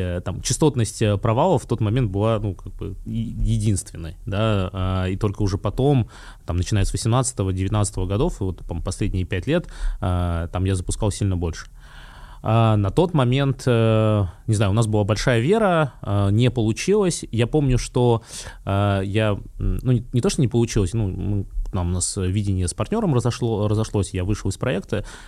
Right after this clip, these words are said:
э, и я тот, на, на тот момент подумал, что я буду, э, долго рефлексировать. Э, я даже какой-то момент действительно рассматривал уход, э, в какую-то там, в работу по найму.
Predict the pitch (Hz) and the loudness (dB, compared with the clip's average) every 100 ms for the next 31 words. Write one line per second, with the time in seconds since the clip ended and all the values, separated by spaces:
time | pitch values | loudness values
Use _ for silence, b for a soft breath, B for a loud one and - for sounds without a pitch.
0 | B B B 101 101 98 123 110 135 131 | B B B 0 0 0 0 2 2 2
1 | 120 110 - 110 117 131 151 104 110 123 | 0 0 0 0 2 2 2 2 2 2
2 | 101 - 92 110 101 95 85 - b - | 0 0 0 2 2 0 -2 -4 b -8
3 | 95 92 90 87 104 110 123 101 98 - | -2 0 0 -2 0 4 4 4 0 0
4 | 107 - 202 180 151 - - 98 92 90 | -4 0 2 2 0 -2 -2 0 2 0
5 | 85 95 98 107 90 - - 117 104 98 | 0 0 0 2 0 -2 0 0 2 2
6 | 98 - - 101 92 92 107 101 98 92 | 2 0 -2 -2 -2 0 0 0 0 0
7 | 85 B B B 90 - 110 - 101 92 | -2 B B B -4 2 2 2 0 0
8 | 90 82 - 92 98 - 82 87 85 92 | 0 -2 -4 -2 -2 -2 -6 -6 -4 -2
9 | 101 104 98 98 107 180 196 170 | 0 0 -2 -4 -2 0 0 -2